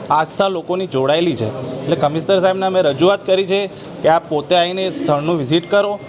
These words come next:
કમિશનર સાહેબે ખૂબ જ પોઝિટિવલી અમને જવાબ આપ્યો છે.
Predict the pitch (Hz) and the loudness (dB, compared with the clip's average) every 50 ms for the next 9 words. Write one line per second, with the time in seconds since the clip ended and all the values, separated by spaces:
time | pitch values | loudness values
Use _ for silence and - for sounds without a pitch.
0 | - - - 135 147 165 175 165 - 190 170 180 180 180 185 175 165 - 156 139 | -16 -8 -2 -2 0 0 0 2 2 2 4 4 2 2 0 -2 -4 -4 -4 0
1 | 139 208 202 - - 185 185 156 156 196 190 214 202 208 208 208 202 202 202 170 | 0 0 0 0 0 0 0 2 0 -2 -2 -2 -2 -2 -2 -2 -2 -2 0 2
2 | 175 175 175 185 180 196 196 190 214 214 196 202 208 | 2 4 4 4 4 2 2 2 0 -2 0 0 -4